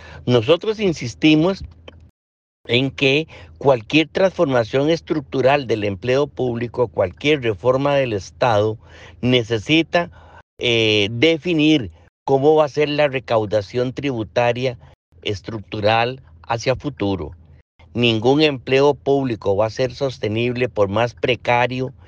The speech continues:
que éste sea o por más miserable que sea la asignación salarial, si el Estado no tiene seguridad de dónde va a recoger los recursos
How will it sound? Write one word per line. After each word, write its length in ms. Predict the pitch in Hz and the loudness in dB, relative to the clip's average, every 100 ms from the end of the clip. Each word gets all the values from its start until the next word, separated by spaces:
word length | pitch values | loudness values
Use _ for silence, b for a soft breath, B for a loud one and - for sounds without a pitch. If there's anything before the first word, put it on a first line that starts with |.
| B B - | B B -6
que 180 | 104 - | -4 0
éste 460 | 151 151 - 120 95 | 2 2 0 -4 -4
sea 420 | - 120 123 120 B B - | 0 2 2 0 B B 0
o 140 | 120 | 0
por 220 | - 101 | 2 0
más 180 | 104 120 | 0 0
miserable 640 | 135 135 123 113 123 123 120 | 0 0 2 4 2 0 -6
que 160 | 120 | -8
sea 320 | - 127 117 | -4 0 0
la 100 | 92 | 0
asignación 600 | 90 101 92 90 98 113 | -6 -8 -10 -10 -8 -8
salarial, 580 | 110 131 139 131 113 113 b b _ _ | -4 0 0 2 0 -2 b b _ _
si 280 | - - 139 | -12 -2 2
el 100 | 147 | 4
Estado 520 | 160 - 156 135 135 | 2 0 0 2 2
no 160 | 135 123 | -2 -6
tiene 340 | 127 131 135 | -4 -4 -4
seguridad 760 | 127 131 131 139 143 123 110 104 - b b - | -6 -6 -4 -4 0 2 2 -2 -8 b b -20
de 640 | 107 110 117 117 120 127 | -8 -2 0 0 0 -2
dónde 460 | 117 117 120 123 135 | 0 2 2 0 -2
va 340 | 110 110 - - | 0 -2 -6 -10
a 60 | - | -4
recoger 760 | 120 139 139 - 139 127 131 | 0 0 0 -2 -4 -2 -4
los 280 | 107 104 117 | -4 -2 -2
recursos 640 | 127 131 143 120 147 143 | -4 -6 -6 -6 -8 -12